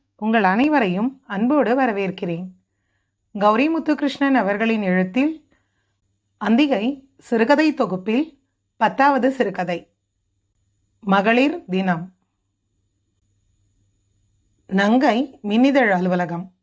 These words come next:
அதன் ஆசிரியர் நங்கை அடுத்த மாதம் வரும் மகளிர் தினத்திற்கு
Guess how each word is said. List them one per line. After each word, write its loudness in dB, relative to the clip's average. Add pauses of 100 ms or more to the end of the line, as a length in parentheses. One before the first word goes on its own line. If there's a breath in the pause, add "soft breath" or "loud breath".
(760)
அதன் 2
ஆசிரியர் 2
நங்கை 0 (260)
அடுத்த 0
மாதம் 4
வரும் 0
மகளிர் 0
தினத்திற்கு -2